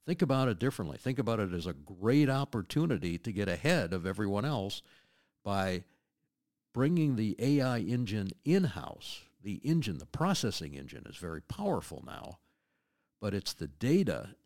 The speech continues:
and the training data that's being used that you gotta watch out for. So use your own data.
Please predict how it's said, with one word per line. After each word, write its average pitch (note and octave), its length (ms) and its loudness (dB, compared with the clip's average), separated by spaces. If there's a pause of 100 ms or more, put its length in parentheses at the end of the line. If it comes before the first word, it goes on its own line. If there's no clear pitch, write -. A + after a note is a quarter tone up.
(180)
and E2 100 -12
the - 60 -14
training F3+ 540 0
data D#2 260 -4
that's - 180 -12
being E2 260 -6
used D#2 380 -8
that - 160 -12
you F2 60 -8
gotta D#2+ 220 -4
watch - 280 -10
out C#2 220 -10
for. - 340 -16 (800)
So G#2 60 -8
use D3 320 4
your F#3 180 6
own G#3 220 4
data. F2 320 -2